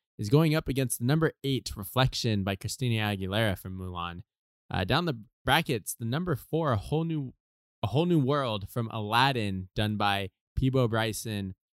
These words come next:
and Regina Bell, going up against the number five, How Far I'll Go from Moana, as done by Alessia Cara. Across the brackets, number two, Beauty and the Beast by Peabo Bryson and Celine Dion versus the number ten, Try Any,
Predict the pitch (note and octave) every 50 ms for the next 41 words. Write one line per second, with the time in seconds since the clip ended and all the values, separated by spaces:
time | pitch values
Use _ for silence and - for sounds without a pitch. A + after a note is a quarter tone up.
0 | - - B2 B2 B2+ A#2+ G#2 C3 D#3+ D#3 C3+ G#2+ G2 A#2+ C3 C3+ A#2 F#2+ F#2+ G2
1 | _ _ _ - - - - - - - D#3+ F#3+ G3 F3 C3+ D3 F3 E3+ F3 D3+
2 | D#3 C#3 - - B2 C#3 D#3 D#3+ B2+ - - C3 C#3 C#3 C3 A2+ G#2 - - C3
3 | C#3 - D#3 E3 F#3+ F#3+ E3+ D3+ B2+ A#2 B2 C3+ D3+ C#3 A2 - - A#2 A2 A2
4 | A2 A2+ A2+ B2 C3+ C#3 C3 G#2+ F#2+ F#2 F2+ F2 F2 - _ _ - A#2 A2 G2+
5 | G2+ A#2+ A#2+ A#2 G#2 G#2+ G#2 G2+ F#2+ - G#2+ A2 A2 G2+ - G2+ F#2 - - A#2+
6 | A#2+ A2 F#2 F2 - - _ _ _ _ _ - - G3+ A3 A3 - D3+ C#3+ C#3+
7 | C#3+ C#3+ - E3+ D#3 - - - C3 D3 F3+ F3 E3 - - - E3 D3+ C3 C#3+
8 | D3+ D3 D#3 D3+ C#3+ C3+ B2+ A2+ G#2 A#2+ B2+ D3 C3+ - - - A2+ G#2 G2 -
9 | _ _ _ - - - A#3+ G#3 G#3 F#3+ F3+ D#3+ A#2 C#3 F3+ F#3+ D#3+ - F3+ F3
10 | D#3+ C3 A#2 - A#2 A#2 C3 C#3+ C#3+ C3+ A#2+ A2+ A#2 A#2+ A#2+ A#2 A#2 A2+ _ _
11 | _ _ _ - A#2+ G2+ A2+ B2 C#3 D3+ D3+ D3 - - B2+ B2 B2+ A#2 G#2 -
12 | B2 C3 C3+ B2+ B2 B2 B2+ -